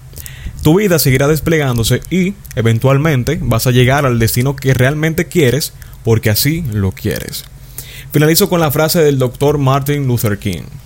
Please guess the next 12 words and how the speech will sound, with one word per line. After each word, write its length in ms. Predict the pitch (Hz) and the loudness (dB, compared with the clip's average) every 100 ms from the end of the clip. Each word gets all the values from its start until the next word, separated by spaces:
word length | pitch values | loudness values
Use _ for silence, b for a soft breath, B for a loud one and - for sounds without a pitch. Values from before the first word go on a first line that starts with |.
| B B B B - | B B B B -6
"Da 260 | 110 151 | -2 -2
el 220 | 156 131 120 | 0 0 2
primer 340 | 123 127 135 | 2 2 2
paso 300 | 135 127 127 | 0 -2 0
de 80 | 107 | 0
fe. 240 | - 78 - - - | -2 -6 -8 -18 -12
No 260 | 117 131 | -2 2
necesitas 540 | 151 151 139 135 123 - | 2 2 2 2 0 0
ver 200 | 120 - | -2 -2
toda 200 | 117 110 | -2 0
la 80 | 98 | 0
escalera. 440 | - 92 57 - | -2 -6 -6 -8